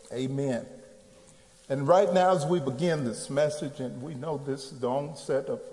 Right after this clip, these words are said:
uh, of Holy Week, and, and everybody is focusing toward, uh, Easter and remembering the great things that Jesus Christ did for each and every one of us as he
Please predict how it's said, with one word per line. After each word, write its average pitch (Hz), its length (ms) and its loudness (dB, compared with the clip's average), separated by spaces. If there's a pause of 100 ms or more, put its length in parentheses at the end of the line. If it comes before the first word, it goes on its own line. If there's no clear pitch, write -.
uh, - 640 -18
of 117 80 -6
Holy 170 380 -2
Week, 165 520 -4
and, 120 120 -6 (800)
and 113 100 -20
everybody 156 640 -2
is - 380 -8 (200)
focusing 156 540 -6
toward, 147 420 -8 (120)
uh, 127 180 -10 (340)
Easter 165 560 -6
and 113 160 -6 (420)
remembering 180 720 4
the 147 80 0
great 175 340 4
things 156 460 2
that - 340 -2
Jesus 160 360 -6
Christ 123 560 -2
did 135 260 -2
for 123 240 0 (720)
each 156 320 -4
and 135 300 0 (460)
every 131 460 2 (320)
one 131 240 0
of 127 160 -2
us - 240 0
as 139 300 0
he 165 340 -2